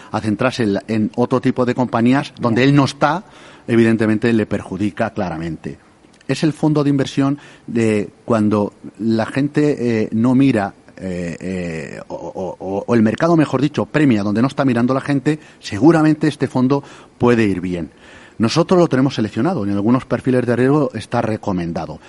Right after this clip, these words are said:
en pequeña dosis, porque estamos en otro tipo de, de activos, en otro tipo de, de fondos de inversión, pero hemos educado y hemos explicado a los inversores qué tienen que esperar de este tipo de fondo de inversión. Con lo cual,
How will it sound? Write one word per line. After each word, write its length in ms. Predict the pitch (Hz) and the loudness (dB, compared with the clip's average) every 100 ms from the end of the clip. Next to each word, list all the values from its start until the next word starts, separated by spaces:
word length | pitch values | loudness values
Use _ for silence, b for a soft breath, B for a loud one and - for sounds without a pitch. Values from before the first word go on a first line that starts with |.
| B B | B B
en 120 | 95 | -14
pequeña 520 | 90 110 - 135 131 120 | -6 -6 0 4 6 6
dosis, 520 | 143 - 160 196 - B B B B - | 4 4 0 0 -6 B B B B -4
porque 220 | 110 - | -4 -4
estamos 340 | - 113 110 104 | -4 -2 -2 -2
en 120 | - 104 | -4 -6
otro 200 | - 95 | -6 -6
tipo 280 | 110 - | -6 -4
de, 240 | 104 104 92 | -2 0 0
de 160 | 98 | -2
activos, 440 | 107 - 139 120 101 | -4 0 2 2 2
en 60 | |
otro 160 | 107 110 | -2 0
tipo 320 | 113 104 110 | -2 0 0
de, 200 | 101 101 | 0 0
de 160 | 95 98 | -2 -4
fondos 300 | - 110 110 | -2 0 0
de 60 | 110 | 2
inversión, 480 | 110 101 127 147 165 B B B _ | 0 0 0 0 -2 B B B _
pero 500 | 127 120 117 107 - - - _ - | 2 4 4 2 -2 -8 -20 _ 0
hemos 320 | 139 160 - | 4 4 4
educado 680 | 143 117 - 160 151 98 76 - - | 4 4 4 2 2 0 -6 -16 -2
y 60 | |
hemos 180 | 117 131 | 0 2
explicado 760 | 135 - 117 - 139 127 95 82 B B B - | -2 0 -2 0 0 0 -2 -6 B B B -4
a 80 | 107 | -2
los 160 | 104 | 0
inversores 580 | 117 123 - 127 139 139 B B - _ _ | 2 2 2 2 2 0 B B -20 _ _
qué 180 | - 160 | 2 2
tienen 260 | 160 156 147 | 6 4 4
que 100 | 139 | 0
esperar 400 | - 127 135 123 | -2 0 0 0
de 80 | 113 | -4
este 180 | - | -4
tipo 300 | 107 107 101 | -6 -4 -4
de 80 | 90 | -6
fondo 240 | 92 92 85 | -6 -6 -6
de 80 | |
inversión. 320 | 82 80 87 85 | -8 -8 -10 -6
Con 120 | 107 | -4
lo 80 | 107 | 0
cual, 300 | 127 107 | 2 2